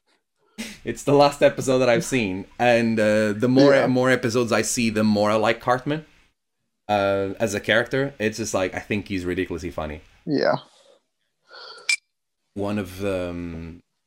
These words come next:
Speaker 1: one of the episodes
Speaker 2: Yeah.
Speaker 1: before that one
Speaker 2: I
Speaker 1: is
Speaker 2: love
Speaker 1: the
Speaker 2: the
Speaker 1: one
Speaker 2: newer
Speaker 1: where
Speaker 2: seasons. I watched the pandemic special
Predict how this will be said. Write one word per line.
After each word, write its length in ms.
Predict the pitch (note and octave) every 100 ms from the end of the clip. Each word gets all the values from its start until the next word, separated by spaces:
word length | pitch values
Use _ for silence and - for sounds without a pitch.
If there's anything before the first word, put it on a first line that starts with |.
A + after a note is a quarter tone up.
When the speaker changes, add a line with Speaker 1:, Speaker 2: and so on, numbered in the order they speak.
| _ _ _
Speaker 1:
one 180 | B2+ C#3
of 40 |
the 120 | C3
episodes 360 | C3 B2+ B2 G#2+
Speaker 2:
Yeah. 60 | A2+
Speaker 1:
before 240 | - A#2+ A2
that 120 | G2
one 100 | G2
Speaker 2:
I 40 |
Speaker 1:
is 40 | C#3
Speaker 2:
love 140 | C3+
Speaker 1:
the 60 | -
Speaker 2:
the 60 | C3
Speaker 1:
one 120 | B2+
Speaker 2:
newer 100 | B2
Speaker 1:
where 120 | B2
Speaker 2:
seasons. 680 | C3 B2+ B2+ B2+ C3 - -
I 40 | B2+
watched 320 | C#3+ - -
the 280 | C3 B2+ C3
pandemic 520 | - C3 C3 C3 B2+ -
special 520 | - C#3 - C#3